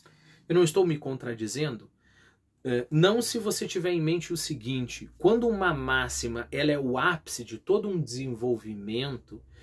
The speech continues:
e de todo um sistema de pensamentos, ótimo, ela é boa pra memória,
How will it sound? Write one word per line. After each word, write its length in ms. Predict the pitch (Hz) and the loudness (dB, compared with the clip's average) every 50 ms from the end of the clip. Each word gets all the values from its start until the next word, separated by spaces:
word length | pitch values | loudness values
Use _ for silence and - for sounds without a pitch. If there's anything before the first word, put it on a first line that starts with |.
| - - - | -20 -16 -8
e 60 | - 117 | -6 -6
de 100 | 113 120 | 0 6
todo 180 | - 170 180 | 6 6 6
um 120 | 202 180 151 | 6 2 0
sistema 720 | - - 123 - - - - - 127 147 170 160 139 107 | 0 -2 -2 -4 -4 -6 -4 -2 0 0 2 0 0 -4
de 140 | 101 - 110 | -8 -10 -12
pensamentos, 1200 | - - 110 104 104 - - - 95 98 101 117 135 156 156 139 - - - - - - - - - - - - - - - - - - - - - | -12 -10 -10 -8 -8 -8 -10 -10 -10 -10 -6 -4 -2 -2 -4 -4 -8 -12 -18 -18 -20 -20 -20 -20 -20 -20 -18 -18 -20 -20 -20 -20 -20 -20 -20 -10 -2
ótimo, 560 | - 117 120 123 123 - - - 98 95 - - - | 2 4 4 4 2 -2 -10 -12 -12 -16 -18 -16 -12
ela 160 | 95 101 107 | -10 -8 -8
é 40 | 98 | -6
boa 220 | 101 113 143 147 | -4 -4 -4 -4
pra 140 | 147 147 139 | -4 -6 -8
memória, 600 | 135 131 123 117 117 117 123 123 123 120 117 | -6 -6 -6 -2 -2 0 0 0 0 -2 -4